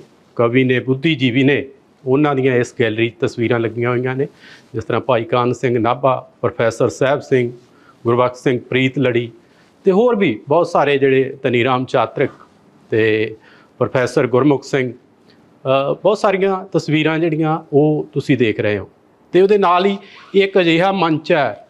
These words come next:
ਜਿੱਥੇ ਵਿਦੇਸ਼ੀ ਧਰਤੀ ਤੇ ਕਹਿ ਸਕਦੇ ਹਾਂ ਇੱਕ ਅਜਿਹਾ ਮੰਚ ਹੈ ਜਿੱਥੇ, ਅ, ਹਰ ਰੋਜ਼ ਜਿਹੜੀਆਂ ਸਾਹਿਤਕ ਸਭਾਵਾਂ ਨੇ ਜਾਂ ਪੰਜਾਬੀ ਵਿਰਸੇ ਜਾਂ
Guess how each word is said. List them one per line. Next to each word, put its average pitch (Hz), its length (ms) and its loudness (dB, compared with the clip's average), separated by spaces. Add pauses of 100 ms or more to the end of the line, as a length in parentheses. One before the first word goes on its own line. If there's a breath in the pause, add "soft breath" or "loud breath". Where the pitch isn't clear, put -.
(160)
ਜਿੱਥੇ 139 380 2
ਵਿਦੇਸ਼ੀ 131 440 0
ਧਰਤੀ - 340 -2
ਤੇ 143 120 2
ਕਹਿ 151 180 -2
ਸਕਦੇ 135 380 0
ਹਾਂ 143 160 -4
ਇੱਕ - 220 -2
ਅਜਿਹਾ 127 260 2
ਮੰਚ 135 340 0
ਹੈ 147 80 2
ਜਿੱਥੇ, 160 440 0 (380 loud breath)
ਅ, - 20 -2 (320)
ਹਰ - 360 -2
ਰੋਜ਼ 202 240 4
ਜਿਹੜੀਆਂ 185 300 0
ਸਾਹਿਤਕ 165 500 -2
ਸਭਾਵਾਂ 139 480 2
ਨੇ 101 160 -6 (560)
ਜਾਂ 139 160 0
ਪੰਜਾਬੀ 135 640 0 (380 loud breath)
ਵਿਰਸੇ 147 400 0
ਜਾਂ 165 300 -2